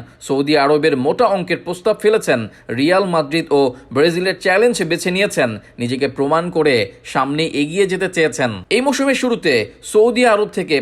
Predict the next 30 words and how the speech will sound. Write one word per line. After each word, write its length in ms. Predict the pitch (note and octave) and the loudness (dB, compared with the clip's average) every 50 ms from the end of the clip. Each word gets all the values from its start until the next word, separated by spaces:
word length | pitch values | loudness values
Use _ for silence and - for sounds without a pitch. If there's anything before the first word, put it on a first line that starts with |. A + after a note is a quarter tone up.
| A#2+ | -2
প্রস্তাব 300 | D#3+ G3 F#3 - A#3+ A#3 G3 F3+ | -4 -8 -4 0 0 2 2 2
আসে 200 | - - D#3+ B2+ A2+ - - - - A#2+ B2 | 0 0 0 0 0 -2 -4 -8 -6 -2 0
রাফিনহার। 500 | C#3+ D3+ - G#3+ G#3+ F#3 D#3 C3+ A2+ G#2 F#2+ - - - A2 A#2 | 0 0 0 -2 -2 0 2 2 2 0 -2 -6 -12 -10 -2 2
গড়পড়তা 520 | D3+ F3+ A3+ B3 A#3+ A#3 A#3 - - A3+ F#3+ - | 4 4 4 4 2 0 -2 -2 -2 -4 -4 -2
করা 140 | F#3+ G3 F#3 | 0 0 2
রাফিনহাকে 540 | D3 C#3 C#3+ C#3+ - A3 G#3 G3 F#3+ F#3+ F#3 D3+ B2 A#2 | 2 2 0 0 -2 -4 -4 -4 -4 -2 -2 -2 -2 -2
বিক্রি 280 | D#3 F#3 F3+ - A3+ A#3 F#3 - | -6 -6 -6 -6 -8 -6 -2 0
করার 220 | F3+ F3 F3+ F3 F3+ G#3 | 2 2 2 2 2 0
পক্ষেই 320 | G#3+ G#3 - - A#3 A3 - | -2 -2 -2 -4 -4 -2 -2
ছিল 120 | - F#3 F3 F3 D3+ | -4 -2 0 0 0
বার্সেলোনা। 480 | F#3 F#3+ - - A3 G#3 F#3 D3 C3 A2 F#2+ F2 - - - - B2 C#3 | 0 -2 0 2 2 2 2 2 0 0 -2 -4 -8 -12 -6 -4 -2 -2
আটাশের 400 | C#3 G3 F#3 F3 - G3 F#3+ E3+ E3 | 0 -2 -2 -2 0 -2 -2 0 0
রাফিনা 320 | D#3 C#3+ - F#3+ F#3+ F#3+ F3+ - | 0 0 -2 -4 -4 -4 -2 0
চাইলেই 340 | F#3+ F3+ G3+ F#3+ F3 C#3+ A#2+ G2+ F#2+ - | 0 0 0 0 0 0 -2 -2 -4 -2
বার্সেলোনা 440 | C3 D#3 D#3 - G3+ G3+ G3+ G3+ G3 - - | -2 -2 0 0 -2 -2 0 -2 -4 -2 0
ছেড়ে 240 | G#3+ G3+ E3+ C#3 A2+ F#2+ - - - - B2 | 0 0 2 2 0 0 -4 -10 -14 -8 -4
নিজের 240 | B2+ C3 C3 D#3 D3 B2+ - - | -4 -2 -2 -2 -4 -4 -4 0
পকেট 340 | F3+ F3 F3 F3 A#3 A3+ F3+ G3 C#3+ A#2+ | 0 0 0 0 -2 -2 -2 -2 -4 -2
ভারী 220 | - F3 G#3+ B3 B3 - | -2 -2 0 0 -2 -2
করতে 220 | G3+ F3+ - - E3 E3+ | -4 -4 -4 -6 -2 -2
পারতেন, 320 | E3 - - - C3+ A#2 G#2+ G2 - - - - | -2 -2 -2 -4 -4 -4 -6 -8 -12 -16 -12 -8
তবে 160 | B2 A#2 B2+ - - | -6 -6 -6 -6 -2
সব 160 | - F#3 F3+ F3+ - | 0 0 0 -2 -4
প্রস্তাব 320 | F3+ F3 - - - E3+ D#3 - - | -10 -10 -6 -2 0 0 0 -2 -4
ফিরিয়ে 360 | G3 G3 F#3+ A3 A3+ G#3+ F3 | -8 -8 -4 0 0 0 2
দিয়েছেন, 360 | F3 E3 D3+ - - C3 A#2 G#2 G2 - - - - - | 2 0 0 0 -2 -4 -4 -4 -8 -14 -18 -10 -2 0
কঠোর 260 | C#3 C#3 C#3 - F3+ | 0 0 0 -2 -4
পরিশ্রম 480 | F3+ F3 E3 E3 D#3+ C#3+ - - E3 D#3 D3+ - | -4 -4 -2 -2 -4 -2 -2 -2 -4 -2 0 2
করেছেন, 340 | A3+ A#3+ A#3 - E3 B2+ A#2 G#2+ G2 - - - - B2+ | 2 2 2 2 -2 -2 -2 -6 -10 -14 -12 -8 -6 -6
এরপর 240 | B2+ - D3 C#3+ | -4 -2 0 0